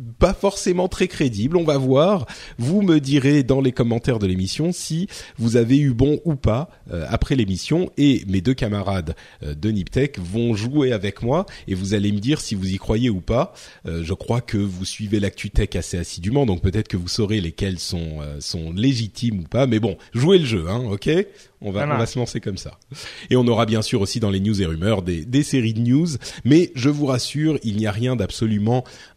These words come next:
Speaker 1: invraisemblable à, euh, à, à discuter aujourd'hui au niveau de la tech pure. Euh, il y a des petites choses dont on va discuter dans les news et rumeurs quand même.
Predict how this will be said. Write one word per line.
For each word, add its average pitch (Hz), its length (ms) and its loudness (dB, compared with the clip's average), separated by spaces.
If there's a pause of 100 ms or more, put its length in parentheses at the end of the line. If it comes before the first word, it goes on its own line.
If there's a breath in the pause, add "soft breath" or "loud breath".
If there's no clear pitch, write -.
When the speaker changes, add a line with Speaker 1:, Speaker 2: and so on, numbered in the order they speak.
Speaker 1:
invraisemblable 131 1160 0
à, 104 400 -2
euh, 82 640 -4 (120)
à, 90 540 -4
à 76 40 -8 (260 loud breath)
discuter 131 520 0
aujourd'hui 113 520 2
au 120 80 2
niveau 101 240 2
de 104 80 -2
la 95 80 -2
tech - 300 -4
pure. 131 440 0 (320 loud breath)
Euh, 92 260 0
il 87 60 -4
y 92 80 0
a 90 60 -2
des 98 120 0
petites - 220 -8
choses 95 280 0
dont 85 200 -6
on 90 60 -4
va 98 140 -2
discuter 92 440 -6
dans 82 120 -2
les 76 100 -6
news 82 200 -4
et 71 60 -8
rumeurs 80 300 -4
quand - 120 -8
même. - 200 -18